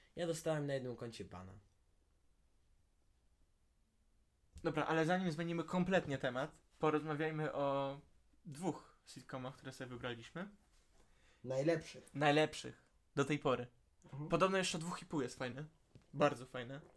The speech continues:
Speaker 1: O, próbowałem to oglądać na Comedy Channel, e, Channel. Niektóre sceny są naprawdę fajne. Ale tak ogólnie serial mnie nudzi.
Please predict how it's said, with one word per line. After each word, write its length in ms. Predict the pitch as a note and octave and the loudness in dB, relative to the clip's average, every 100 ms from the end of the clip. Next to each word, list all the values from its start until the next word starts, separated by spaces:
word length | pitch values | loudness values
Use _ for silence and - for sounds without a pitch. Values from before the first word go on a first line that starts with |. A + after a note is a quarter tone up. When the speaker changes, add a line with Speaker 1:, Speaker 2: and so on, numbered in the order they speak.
| - - | -20 -10
Speaker 1:
O, 100 | D3+ | -8
próbowałem 640 | - - D#3+ D#3 D#3+ D3+ | -8 0 2 4 4 4
to 100 | C#3+ C#3+ | 2 2
oglądać 480 | C3+ B2 B2+ D#3 - _ _ - | 2 0 0 -4 -10 _ _ -10
na 60 | B2+ | -6
Comedy 280 | - C3+ C3 | -4 -4 -4
Channel, 260 | A2+ A#2 C3+ - - | -8 -8 -10 -14 -18
e, 300 | - A2 A2 A2 | -12 -8 -8 -10
Channel. 220 | G#2 A#2 D#3+ - - - - - _ _ - - _ - | -10 -8 -10 -12 -20 -20 -20 -20 _ _ -20 -20 _ -6
Niektóre 400 | D3+ F#3 - G3+ | 2 2 4 4
sceny 200 | F#3+ F#3 | 4 2
są 80 | E3 | 2
naprawdę 400 | D#3+ D3+ D#3 B2+ | 2 2 2 2
fajne. 340 | - A2+ A2 G2+ - - - - _ - - - - - - | -2 -2 -4 -8 -16 -20 -20 -20 _ -20 -20 -20 -20 -16 0
Ale 320 | D#3+ F3+ F#3 | 8 10 10
tak 200 | F#3+ - | 8 6
ogólnie 380 | F#3+ G3+ A#3+ B3 | 6 6 2 4
serial 300 | A#3+ A3+ A3 | 6 4 4
mnie 160 | A3 | 2
nudzi. 420 | G#3 F#3 A#2+ A#2 | 4 4 2 -4